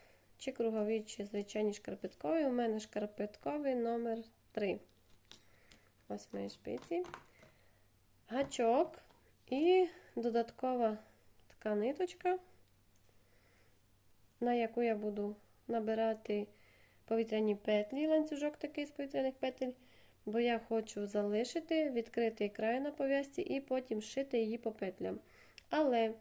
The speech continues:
це не обов'язково, тому що можна звичайним способом, будь-яким звичайним способом набрати петельки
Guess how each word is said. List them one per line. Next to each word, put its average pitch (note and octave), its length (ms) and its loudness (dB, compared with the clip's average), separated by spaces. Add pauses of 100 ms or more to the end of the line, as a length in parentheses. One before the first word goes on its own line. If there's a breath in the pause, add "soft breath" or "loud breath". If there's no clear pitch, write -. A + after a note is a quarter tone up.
це C4 200 0
не A3+ 140 2
обов'язково, G3+ 840 -2 (520 loud breath)
тому A#3+ 240 0
що A3 240 0
можна G#3 560 2 (140)
звичайним G#3+ 800 2
способом, G3+ 760 -4
будь-яким G3+ 560 -2
звичайним G3+ 400 -2
способом G3+ 540 -6
набрати G3 400 -2
петельки F4 760 2